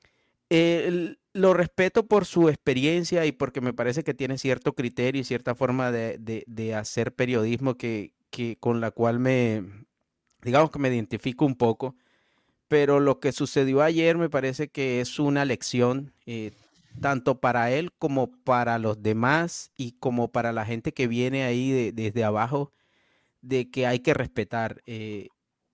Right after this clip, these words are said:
tú puedes de pronto dar una opinión y decir si te gusta un jugador, un técnico o no, si crees que se equivocó o no, si no estás de acuerdo,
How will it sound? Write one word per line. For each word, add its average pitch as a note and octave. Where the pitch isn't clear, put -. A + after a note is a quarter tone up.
tú D3
puedes D#3
de C#3
pronto C3+
dar C#3
una C#3+
opinión B2
y C3+
decir B2
si B2+
te B2
gusta B2
un A#2+
jugador, A#2
un A#2+
técnico A#2+
o G#2+
no, A#2
si B2
crees A#2
que B2
se B2+
equivocó A2+
o A#2
no, B2
si A#2+
no A2+
estás A#2
de B2+
acuerdo, B2